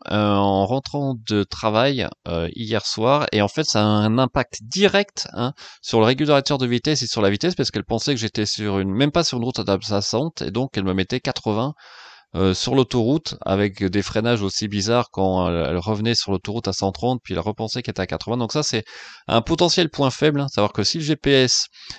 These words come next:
n'est pas sur la bonne route, eh ben, votre, euh, régulateur de vitesse dynamique, ben, peut donner des vitesses complètement aberrantes,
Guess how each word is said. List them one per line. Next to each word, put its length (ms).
n'est 160
pas 400
sur 180
la 100
bonne 200
route, 300
eh 120
ben, 160
votre, 320
euh, 200
régulateur 720
de 80
vitesse 220
dynamique, 460
ben, 300
peut 120
donner 200
des 100
vitesses 280
complètement 800
aberrantes, 600